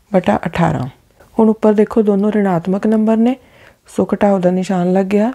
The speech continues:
ਚੁਰੰਜਾ ਦੇ ਵਿੱਚ ਤੇਈ ਨੂੰ ਜਮ੍ਹਾਂ ਕਰ ਲਓ, ਚਾਰ ਜਮ੍ਹਾਂ ਤਿੰਨ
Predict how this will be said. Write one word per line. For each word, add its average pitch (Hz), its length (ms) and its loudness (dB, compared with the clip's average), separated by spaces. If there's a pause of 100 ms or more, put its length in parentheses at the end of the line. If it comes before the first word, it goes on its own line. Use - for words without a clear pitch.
ਚੁਰੰਜਾ 185 440 0
ਦੇ 190 100 0
ਵਿੱਚ 196 220 -2
ਤੇਈ 180 300 0
ਨੂੰ 185 120 -2
ਜਮ੍ਹਾਂ 175 300 -2
ਕਰ 208 160 0
ਲਓ, 214 180 -2 (480)
ਚਾਰ 180 240 -2
ਜਮ੍ਹਾਂ 190 320 -2
ਤਿੰਨ 180 340 -2